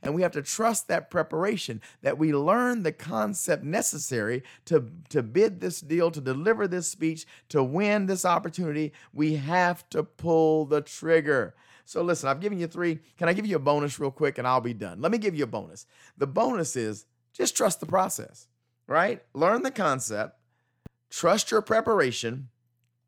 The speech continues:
pull the trigger, and now trust the process.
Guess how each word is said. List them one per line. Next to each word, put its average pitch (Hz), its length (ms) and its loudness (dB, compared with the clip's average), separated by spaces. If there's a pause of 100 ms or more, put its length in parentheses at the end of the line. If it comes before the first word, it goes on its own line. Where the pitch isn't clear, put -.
(280)
pull 233 280 4
the 202 100 4
trigger, 131 540 0 (520)
and 139 300 4
now 180 440 2
trust 160 520 0
the 156 80 -6
process. - 880 -6